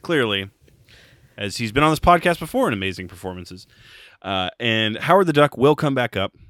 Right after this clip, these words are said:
Uh, don't, don't you worry. Uh, and while I don't think that movie's legacy is fair to it, I do think that Tim Robbins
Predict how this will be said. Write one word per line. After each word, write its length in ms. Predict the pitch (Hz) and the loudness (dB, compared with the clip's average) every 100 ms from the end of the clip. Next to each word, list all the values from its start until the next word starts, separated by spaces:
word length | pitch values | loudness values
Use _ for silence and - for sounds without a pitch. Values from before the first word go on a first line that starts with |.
| _ _ _ _ _ _ - | _ _ _ _ _ _ -14
Uh, 240 | 92 92 | -10 -8
don't, 220 | 92 98 - | -8 -8 -8
don't 220 | 95 104 | -8 -6
you 80 | 117 | -2
worry. 360 | 104 98 98 - _ _ _ _ _ - | 0 0 -2 -6 _ _ _ _ _ -10
Uh, 220 | 90 90 - | -8 -8 -6
and 180 | 107 104 | -4 0
while 260 | 117 117 110 | 4 4 4
I 140 | 110 | 0
don't 540 | 101 95 127 127 127 - _ _ _ _ _ _ _ | -2 -2 0 2 0 -8 _ _ _ _ _ _ _
think 580 | - - 131 120 117 - _ _ _ _ _ | -20 -4 0 0 -2 -12 _ _ _ _ _
that 240 | 104 110 113 | 0 0 2
movie's 300 | 113 104 92 | 2 0 2
legacy 380 | 104 101 - 92 | 0 0 -2 -4
is 120 | - | -4
fair 460 | - 104 104 113 | -6 -2 0 0
to 300 | 113 - 139 | -2 -2 0
it, 240 | 147 - - _ _ _ _ _ _ - | 0 -2 -10 _ _ _ _ _ _ -4
I 160 | 107 - | -4 -4
do 200 | - 123 | 2 2
think 360 | 117 120 113 104 | 4 2 2 2
that 240 | 107 - - | -2 -4 -4
Tim 260 | 120 110 | -4 0
Robbins 800 | 104 101 98 98 95 87 - - | 2 4 2 -2 -4 -8 -10 -14